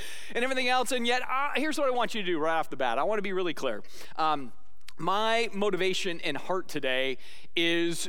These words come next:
to not be a shock jock. Uh, my plan here is not to say things that make you unnecessarily uncomfortable,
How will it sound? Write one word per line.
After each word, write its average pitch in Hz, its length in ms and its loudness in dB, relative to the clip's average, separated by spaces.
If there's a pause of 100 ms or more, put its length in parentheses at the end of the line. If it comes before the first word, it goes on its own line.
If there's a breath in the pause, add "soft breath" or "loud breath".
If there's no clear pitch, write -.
to 185 180 -2
not 175 360 0
be 190 140 0
a 190 60 0
shock 147 340 0
jock. 131 400 0 (380 loud breath)
Uh, - 200 -2
my 170 480 2
plan 214 400 0
here 185 340 2
is 175 240 0
not 180 380 0
to 202 100 -2
say 202 300 2
things 190 400 0
that 180 180 -2
make 190 480 0
you 208 200 0
unnecessarily 196 800 0
uncomfortable, 202 800 0